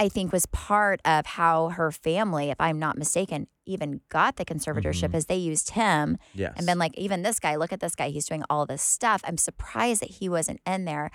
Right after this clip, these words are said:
Speaker 1: I know that he had threatened to sue somebody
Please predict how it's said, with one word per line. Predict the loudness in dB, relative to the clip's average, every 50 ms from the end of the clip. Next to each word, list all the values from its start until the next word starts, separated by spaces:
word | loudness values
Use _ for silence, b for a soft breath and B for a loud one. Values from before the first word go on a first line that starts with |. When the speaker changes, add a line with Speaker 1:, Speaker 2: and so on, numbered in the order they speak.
| B B B B B B -4
Speaker 1:
I | -2 0
know | 2 2 2 2
that | 2 0 -2 -2
he | -2 0
had | 0 -2 -2
threatened | 0 -2 0 0 -2 -4
to | -4 -2
sue | -2 -2 -2 0 0 0 2 2 0 0 -2 -4 -6
somebody | -4 0 0 2 2 0 0 -2 -4